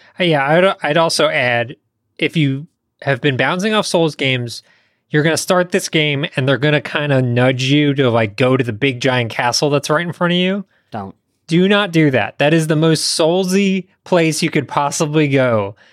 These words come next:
Speaker 1: with the, you know, long space between checkpoints and super hard enemies and stuff like that. Stick to caves and stick to, like, little, little castles are fine. Little towers,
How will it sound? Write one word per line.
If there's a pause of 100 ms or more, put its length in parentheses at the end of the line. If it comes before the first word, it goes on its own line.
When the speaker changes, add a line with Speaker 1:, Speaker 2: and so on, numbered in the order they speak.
(260)
Speaker 1:
with (220)
the,
you
know,
long
space
between
checkpoints
and
super
hard
enemies
and
stuff
like
that. (380)
Stick
to
caves
and
stick
to,
like,
little,
little
castles
are
fine.
Little
towers,